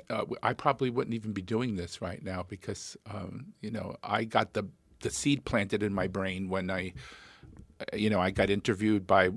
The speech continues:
another podcaster, and then when I spoke to Chad, he, you know, was talking about podcasting and maybe this is a good, you know, thing to do for the future. And so, yeah, so,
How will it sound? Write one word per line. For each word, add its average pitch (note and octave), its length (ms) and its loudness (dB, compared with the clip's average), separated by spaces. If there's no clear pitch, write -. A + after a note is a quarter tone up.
another G#2 300 4
podcaster, F#2+ 960 0
and G2 120 -2
then F2+ 320 -4
when F#2 140 -4
I F#2 140 -2
spoke - 380 -2
to - 80 -6
Chad, E3 500 6
he, A2 280 -4
you A2+ 100 -2
know, G#2+ 120 0
was G2+ 240 -8
talking G#2+ 320 2
about F#2+ 280 -2
podcasting F#2+ 800 -4
and F2+ 120 -8
maybe G2 200 -2
this F2+ 160 -6
is G2 100 -6
a G2 60 -6
good, F#2+ 320 -2
you G#2 240 -6
know, - 120 -8
thing A2 240 0
to - 140 -4
do A2 260 4
for A2 160 -2
the G2+ 80 -6
future. G#2+ 600 -2
And G2 220 -4
so, - 160 -2
yeah, F3+ 320 4
so, B2+ 280 6